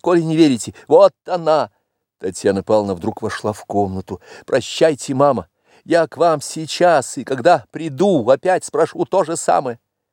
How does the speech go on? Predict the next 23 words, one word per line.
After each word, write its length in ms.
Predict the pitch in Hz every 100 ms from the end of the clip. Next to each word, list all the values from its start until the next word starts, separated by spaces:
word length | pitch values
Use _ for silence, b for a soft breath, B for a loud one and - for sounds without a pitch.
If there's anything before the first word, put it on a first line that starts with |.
| _ _ _ _ _ -
Я 280 | 90 87 95
выбежал. 680 | 104 170 147 139 127 104 _ _ _ _ _ _ _ _
Я 180 | 92 90
не 120 | 92
мог 300 | 95 117 -
видеть 320 | 107 107 104
кого 240 | - 104 104
бы 100 | 98
то 120 | -
ни 220 | 95 110
было, 280 | 101 95 85 _ _ _ _ -
не 140 | 90
только 340 | - 143 135
Татьяну 400 | - 127 135 131
Павловну, 480 | 123 123 123 101 87 _ _ _ _
а 160 | 110 110
мама 400 | 110 131 123 107
меня 260 | 98 95
мучила. 520 | 92 92 92 - - _ _ _ _ _
Я 140 | 190
хотел 380 | - 175 - 147
быть 200 | 135 131
один. 320 | - 123 120